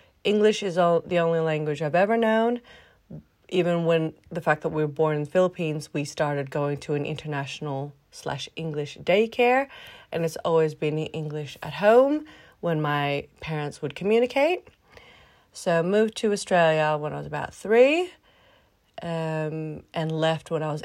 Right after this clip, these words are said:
eighteen, um, to Sweden.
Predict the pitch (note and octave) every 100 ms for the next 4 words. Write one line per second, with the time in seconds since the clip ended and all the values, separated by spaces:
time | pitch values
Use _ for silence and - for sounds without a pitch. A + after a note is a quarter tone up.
0 | - D3+ C#3+ E3 C#3+ - E3+ D#3 _ _
1 | _ _ _ _ _ - E3+ E3 D#3+ D#3
2 | - C4+ F#4 G3 -